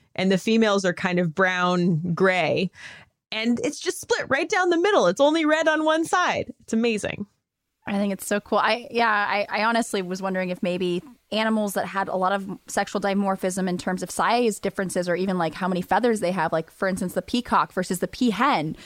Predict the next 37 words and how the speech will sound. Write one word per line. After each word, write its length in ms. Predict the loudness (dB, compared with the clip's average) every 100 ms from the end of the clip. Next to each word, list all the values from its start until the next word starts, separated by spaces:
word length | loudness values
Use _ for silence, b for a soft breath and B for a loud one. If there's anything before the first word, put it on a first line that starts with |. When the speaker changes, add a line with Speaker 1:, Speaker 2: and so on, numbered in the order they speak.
| B B
Speaker 2:
that 180 | 2 6
would 120 | 6
be 120 | 4 2
a 60 |
really 340 | 4 4 2 0
interesting 720 | -2 -4 -4 -4 -2 -6 -8
gynandromorph. 720 | -4 -2 -2 -2 -2 -2 -4 -10 _ _ _ _ _
Just 200 | -8 -4
seeing 280 | 0 0 0
<laughs> 520 | -2 -4 -6 -6 -2 4
one 240 | 6 8
half 340 | 6 6 4
with 160 | 0 -4
these 300 | -4 -6 -6 -16 B B
huge 460 | B -4 0 0 0
feathers 480 | 2 2 4 2 2
that 140 | 0
are 80 | 2
not 260 | 2 0 0
exactly 460 | 0 2 2 0
the 100 | -2
best 320 | 2 0 0
to 100 | 0
have 360 | 2 2 4 2
if 120 | 0
you're 100 | -2
trying 280 | 0 0 2
to 340 | 2 2 0 -6 -2
outfly 920 | 0 0 -2 2 6 6 4 2 0 -2
or 200 | -2 2
outrun 600 | 2 0 0 2 4 2
or 80 | 2
whatever, 540 | 2 4 4 4 2
any 180 | 0 -2
sort 140 | -4 -4
of 100 | 0
predators, 540 | 2 2 2 0 -2